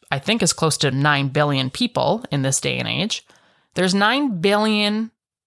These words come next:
single shadows that are making up a collective shadow. And the cool thing about it, as you'll come to learn, is that that shadow, the collective shadow, is very similar, meaning that your shadow experience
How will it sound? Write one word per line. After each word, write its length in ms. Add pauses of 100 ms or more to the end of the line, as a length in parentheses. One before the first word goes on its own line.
(100)
single 460
shadows 720
that 160
are 60
making 400
up 160
a 100
collective 720
shadow. 500 (580)
And 240
the 80
cool 240
thing 180
about 280
it, 260 (360)
as 140
you'll 140
come 280
to 60
learn, 360
is 140
that 180
that 240
shadow, 480
the 100
collective 420
shadow, 380 (400)
is 140
very 200
similar, 560
meaning 380
that 240 (240)
your 500 (180)
shadow 360
experience 640